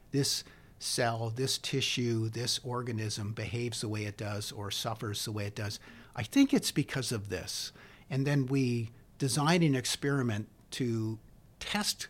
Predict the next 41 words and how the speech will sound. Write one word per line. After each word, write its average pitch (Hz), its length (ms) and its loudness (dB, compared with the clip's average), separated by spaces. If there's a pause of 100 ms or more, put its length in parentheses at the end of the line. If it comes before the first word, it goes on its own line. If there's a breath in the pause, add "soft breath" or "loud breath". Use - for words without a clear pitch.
(520 soft breath)
how 160 200 4
close - 480 4
to - 280 -6
accurate 120 500 -2
or 110 180 -4
how 127 200 0
close 120 400 -4
to - 140 -4
reality 107 760 -2
was 107 240 -2
that 98 240 -4
guess. - 400 -6 (420 loud breath)
We 131 120 0
call 131 240 4
it 123 80 0
a 120 60 2
hypothesis, 120 880 0
and 117 140 0
it, 120 200 -4
it's - 400 -4
based 131 400 0
on 120 260 2
things 131 320 2
that 127 140 -2
we 120 100 0
know, 101 240 -2 (300 loud breath)
but 160 120 6
we 170 140 10
make 170 240 6
an 131 160 2
educated 151 580 2
guess. 117 280 -2
"I, 147 180 -6
I 131 40 -2
think 240 300 0
this - 200 0
must 123 220 0
be 123 120 0
what's 117 240 -4
going 123 300 0
on." 156 260 2